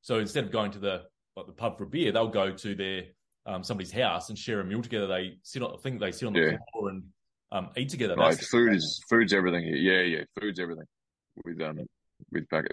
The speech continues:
Speaker 2: people in Pakistan. Everything.
Speaker 1: Yeah.
Speaker 2: Um, and then food's, and the food's good too.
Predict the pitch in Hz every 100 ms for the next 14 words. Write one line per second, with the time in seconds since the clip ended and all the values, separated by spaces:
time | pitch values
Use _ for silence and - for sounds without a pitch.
0 | - 85 80 73 71 - 71 - - 98
1 | 87 76 - _ - - - 90 80 78
2 | 78 - _ _ _ _ _ _ - 98
3 | 110 - 139 104 90 90 95 - 120 98
4 | - 98 87 - -